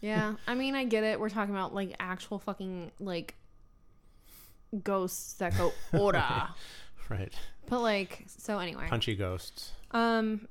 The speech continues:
Speaker 1: but what I found really interesting was that, um, Gold Experience got requiemed, but I think because Gold Experience was a natural stand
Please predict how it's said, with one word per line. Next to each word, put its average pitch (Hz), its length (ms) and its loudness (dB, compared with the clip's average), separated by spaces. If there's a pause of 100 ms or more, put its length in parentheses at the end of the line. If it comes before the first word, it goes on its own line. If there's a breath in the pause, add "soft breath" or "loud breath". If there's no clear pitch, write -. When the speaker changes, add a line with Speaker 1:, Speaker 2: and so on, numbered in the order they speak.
Speaker 1:
but 240 160 4
what 254 100 6
I 269 80 4
found 269 240 0
really 240 220 4
interesting 220 360 2
was 202 140 0
that, 185 400 0 (160)
um, 165 520 0 (580)
Gold 220 240 4
Experience 190 1200 0 (160)
got 185 260 2
requiemed, 180 960 -2 (460)
but 196 260 0
I 202 100 2
think 220 240 0
because 202 400 -2
Gold 196 380 0
Experience 208 880 -2
was 185 400 0
a 190 100 -2
natural 185 680 -2
stand 285 680 -2